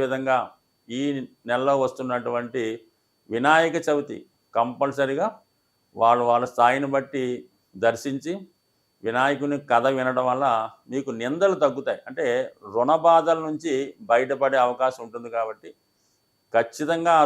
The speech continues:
రోజు వినాయకుడు ఆలయంలో దర్శించడం కానీ, వినాయకుని మండపంలో దర్శించడం కానీ, మీకు అవకాశం ఉంటే స్వయంగా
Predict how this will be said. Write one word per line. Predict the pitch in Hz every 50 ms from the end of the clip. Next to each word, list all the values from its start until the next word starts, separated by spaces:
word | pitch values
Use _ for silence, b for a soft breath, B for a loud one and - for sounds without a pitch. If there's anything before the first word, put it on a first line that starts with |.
| 143
రోజు | 143 147 147 147 143 - - - _ _ _ - 110
వినాయకుడు | 117 123 139 143 147 143 147 143 131 123 113 110 110
ఆలయంలో | 117 120 127 131 135 135 135 139 135 131 123
దర్శించడం | 127 123 - 139 131 123 131 131 131 127 127
కానీ, | 131 131 143 165 165 _ _ _ _ _ _ _ _ _ _ _ -
వినాయకుని | 107 113 117 123 131 139 131 139 139 127 123
మండపంలో | 117 113 120 127 127 131 135 139 139 135 127 131
దర్శించడం | 131 123 - 135 127 127 127 127 127 127 127
కానీ, | 143 - 196 156 131 139
మీకు | 160 190 196 190 180 165
అవకాశం | 160 156 151 165 165 160 160 156
ఉంటే | 156 147 160 147 -
స్వయంగా | 135 127 135 139 143 147 147